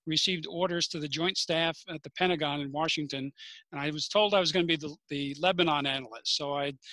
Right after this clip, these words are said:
consumed every piece of information I could on Lebanon,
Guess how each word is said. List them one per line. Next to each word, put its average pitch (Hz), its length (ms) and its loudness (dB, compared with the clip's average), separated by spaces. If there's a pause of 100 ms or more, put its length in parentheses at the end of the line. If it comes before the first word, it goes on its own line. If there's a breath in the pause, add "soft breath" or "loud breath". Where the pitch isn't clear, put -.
(260 loud breath)
consumed 170 520 2
every 160 220 2
piece 165 280 0
of 143 80 -6
information 156 640 -2
I 139 120 -4
could 151 220 -6
on 143 360 -6
Lebanon, 151 500 -4